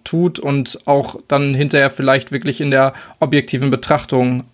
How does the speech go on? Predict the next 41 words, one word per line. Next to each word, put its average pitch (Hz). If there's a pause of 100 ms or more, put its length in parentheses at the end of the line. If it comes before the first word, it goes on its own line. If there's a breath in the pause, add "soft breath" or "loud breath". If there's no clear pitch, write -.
(180)
und 135
dass -
dann 139
auch 127
wirklich 139
irgendwelche 135 (180 loud breath)
Strategien 135
entwickelt 131
werden. 131
Also 147 (220 loud breath)
auch 156
wenn 160
es -
leider 156
noch 147 (120)
weit 156
hinterherhinkt 151
momentan, 143
obwohl 139
wir 139
ja 127
eigentlich 135
mittendrin 143
sind 156
schon, 151 (140)
sollte 147
es 135 (240)
eigentlich 160
ja, 139
äh, 139
möglich 147
sein, 135
in 131
den 135
nächsten 139
Jahren 131
da 127
vielleicht 135
ein 143
bisschen 135
Umdenken 131